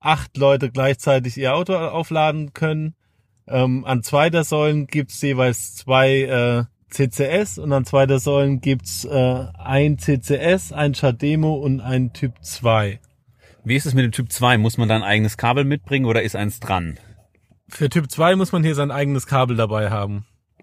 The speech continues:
Speaker 2: Also ganz guter Tipp für die Zoe-Fahrer der, der ersten Generation, denn wir haben ja auch ein, ähm, Pärchen gesehen, das jetzt hier ankam mit einer, mit einer Zoe,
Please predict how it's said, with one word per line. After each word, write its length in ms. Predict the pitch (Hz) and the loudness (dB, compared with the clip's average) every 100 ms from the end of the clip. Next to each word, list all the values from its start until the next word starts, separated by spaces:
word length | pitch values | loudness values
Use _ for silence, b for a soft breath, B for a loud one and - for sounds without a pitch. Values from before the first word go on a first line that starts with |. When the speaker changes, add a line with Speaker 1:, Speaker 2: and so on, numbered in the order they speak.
| _ _ _ - | _ _ _ -12
Speaker 2:
Also 240 | 104 110 110 | -4 0 2
ganz 240 | 110 104 | 2 0
guter 240 | 127 120 | 2 2
Tipp 200 | 107 139 | 2 -2
für 180 | - 117 | -2 -2
die 320 | 107 107 104 | 2 4 4
Zoe-Fahrer 720 | 95 117 127 117 113 113 113 107 | 2 2 2 2 2 4 2 4
der, 340 | 98 98 101 | 4 4 2
der 140 | 98 | 0
ersten 260 | 95 113 107 | -2 -2 0
Generation, 580 | 107 104 98 - 113 110 | 0 0 -2 -2 -2 0
denn 200 | 104 101 | -2 0
wir 80 | 104 | 0
haben 100 | 120 | 0
ja 80 | |
auch 220 | 95 107 - B B B B | 0 -2 -4 B B B B
ein, 300 | - 101 107 - _ _ - | -2 0 -2 -8 _ _ -2
ähm, 380 | 104 101 95 - | 0 0 -2 -4
Pärchen 580 | 110 101 123 123 117 104 | 0 0 0 0 0 0
gesehen, 380 | 101 104 113 | 0 2 2
das 140 | 113 - | -2 -8
jetzt 120 | 101 | -4
hier 180 | 113 92 | -2 0
ankam 460 | 107 117 117 113 | -2 0 2 4
mit 140 | 113 104 | 2 0
einer, 260 | 107 101 | 0 0
mit 180 | 98 110 | 0 -2
einer 140 | 104 101 | 0 0
Zoe, 380 | 117 131 135 | 2 2 2